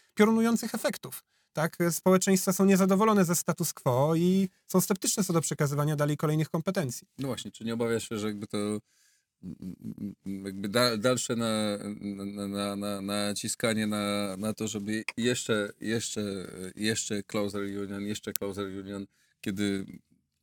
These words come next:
Speaker 2: ludzie wychodzą na ulicę, są wściekli, są niezadowoleni z różnych, y, rzeczy. Kiedy mówimy o realnym zagrożeniu, a my zamiast zwiększać produkcję amunicji,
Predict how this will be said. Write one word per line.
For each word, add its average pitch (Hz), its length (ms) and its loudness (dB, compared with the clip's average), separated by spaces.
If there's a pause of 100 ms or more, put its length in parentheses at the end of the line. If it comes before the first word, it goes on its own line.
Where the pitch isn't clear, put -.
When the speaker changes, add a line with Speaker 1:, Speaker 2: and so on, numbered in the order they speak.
(200)
Speaker 2:
ludzie 104 300 -4
wychodzą 101 400 -4
na 98 120 -4
ulicę, 101 240 -6
są 101 160 -10
wściekli, - 420 -12
są 104 160 -10
niezadowoleni 101 680 -6
z 92 60 -14
różnych, 95 360 -10 (240)
y, 98 720 -8
rzeczy. 104 400 -4 (380)
Kiedy 110 180 0
mówimy 139 320 4
o 127 100 4
realnym 123 360 4
zagrożeniu, 113 760 0 (280)
a 101 100 -2
my 107 100 2
zamiast 123 380 0
zwiększać 117 420 0
produkcję 113 420 -4
amunicji, 107 580 -2